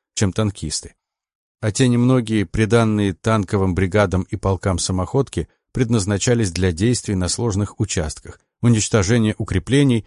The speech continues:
и тяжелых танков противника. Да и усиленная броня уже зачастую не спасала от новых немецких орудий,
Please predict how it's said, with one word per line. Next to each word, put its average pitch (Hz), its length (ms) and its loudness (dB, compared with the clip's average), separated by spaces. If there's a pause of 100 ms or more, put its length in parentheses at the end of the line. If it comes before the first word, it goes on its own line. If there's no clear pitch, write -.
(160)
и 123 100 0
тяжелых 139 420 0
танков 107 380 -4
противника. 85 640 -4 (800)
Да 117 140 4
и - 20 8
усиленная 180 520 4
броня 117 360 2
уже 120 180 2
зачастую 120 560 0
не 110 100 2
спасала 127 500 0
от - 260 -4
новых 113 340 0
немецких 107 500 -2
орудий, 87 460 -2